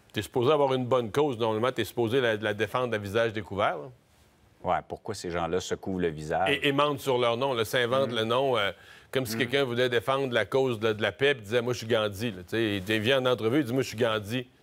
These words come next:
Speaker 1: Tu vas-tu le
Speaker 2: Ouais.
Speaker 1: passer en entrevue ? Tu vas-tu, tu sais, non, mais tu sais,
Speaker 2: Ouais,
Speaker 1: la
Speaker 2: c'est
Speaker 1: posi-,
Speaker 2: ça.
Speaker 1: la position où ça nous met, là.
Speaker 2: Ouais. Je comprends leur réticence, ils veulent peut-être pas être reconnus, mais on est quand même pas dans, dans un régime totalitaire
Speaker 1: Ah, voyons,
Speaker 2: non plus,
Speaker 1: voyons,
Speaker 2: là.
Speaker 1: voyons, voyons. La liberté de manifester
Speaker 2: Ouais.
Speaker 1: ici, l'aller-retour, là.
Speaker 2: Ouais, c'est ça.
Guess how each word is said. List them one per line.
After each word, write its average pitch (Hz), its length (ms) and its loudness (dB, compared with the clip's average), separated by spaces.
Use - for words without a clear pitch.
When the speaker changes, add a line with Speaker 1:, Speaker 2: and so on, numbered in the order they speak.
Speaker 1:
Tu 107 60 -2
vas-tu 104 140 -6
le 110 60 -2
Speaker 2:
Ouais. 85 60 -4
Speaker 1:
passer 113 260 2
en 123 120 0
entrevue ? 113 380 0
Tu 135 100 0
vas-tu, 123 280 -2
tu 107 60 -12
sais, 151 100 0
non, 202 120 4
mais 175 80 4
tu 135 80 -6
sais, 147 60 2
Speaker 2:
Ouais, 135 80 6
Speaker 1:
la 131 40 -2
Speaker 2:
c'est - 60 -4
Speaker 1:
posi-, 156 140 -4
Speaker 2:
ça. 123 140 2
Speaker 1:
la 135 80 2
position 165 380 4
où 214 40 4
ça 160 200 6
nous 139 160 0
met, 170 200 6
là. 143 220 2
Speaker 2:
Ouais. 175 120 -4
Je - 60 -14
comprends 143 220 4
leur 208 120 6
réticence, 170 400 2
ils 151 80 -4
veulent 131 80 4
peut-être 135 240 0
pas 190 140 0
être - 140 -4
reconnus, 127 280 2
mais 151 80 0
on 113 80 0
est 98 120 0
quand 117 140 0
même 107 140 -2
pas 131 140 0
dans, 110 180 0
dans 95 320 -2
un 95 60 -2
régime 98 280 0
totalitaire 101 640 0
Speaker 1:
Ah, 117 100 0
voyons, 110 200 -2
Speaker 2:
non 80 60 -6
plus, 107 100 -8
Speaker 1:
voyons, 107 240 0
Speaker 2:
là. 143 40 2
Speaker 1:
voyons, 156 160 2
voyons. 98 160 -4
La 104 80 2
liberté 123 420 0
de 139 60 -2
manifester 127 640 0
Speaker 2:
Ouais. 156 180 0
Speaker 1:
ici, 139 140 -6
l'aller-retour, 123 640 0
là. - 640 -16
Speaker 2:
Ouais, - 100 -8
c'est - 160 -14
ça. - 140 -18